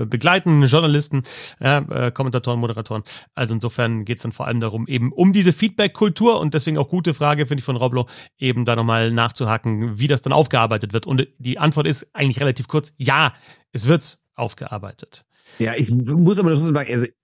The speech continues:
Speaker 2: na klar ärgere ich mich auch manchmal über, über Fehlentscheidungen. Also wenn jetzt zum Beispiel ich sage, „Ach, da ist doch irgendwie einer nur auf den Schläger getreten, das war doch kein Foul“ oder was auch immer.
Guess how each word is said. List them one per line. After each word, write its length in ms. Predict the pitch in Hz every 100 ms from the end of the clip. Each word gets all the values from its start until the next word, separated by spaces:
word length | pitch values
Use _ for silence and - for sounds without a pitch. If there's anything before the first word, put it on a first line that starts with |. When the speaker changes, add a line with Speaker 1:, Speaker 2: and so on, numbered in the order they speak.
| _ _ _ - _
Speaker 2:
na 140 | 143 120
klar 360 | 147 143 -
ärgere 260 | 117 135 135
ich 100 | 123
mich 160 | 107
auch 120 | 131 127
manchmal 400 | 117 127 120 101
über, 360 | 110 101 98
über 260 | 95 92 85
Fehlentscheidungen. 1120 | - 147 131 131 - 123 151 156 156 180 202
Also 240 | - 107 104
wenn 60 |
jetzt 140 | 104 113
zum 80 |
Beispiel 160 | 110 107
ich 160 | 117 92
sage, 200 | 95 82
„Ach, 80 |
da 120 | - 90
ist 340 | 90 92 -
doch 80 | 101
irgendwie 200 | 101 95
einer 260 | 104 95
nur 160 | 98 110
auf 60 | 101
den 60 |
Schläger 260 | 92 120 104
getreten, 380 | 90 - 110 92
das 80 |
war 80 | 90
doch 80 | 98
kein 160 | 90 90
Foul“ 440 | 110 110 110 104
oder 280 | 87 87 67
was 200 | 85 92
auch 120 | 95
immer. 240 | 95 165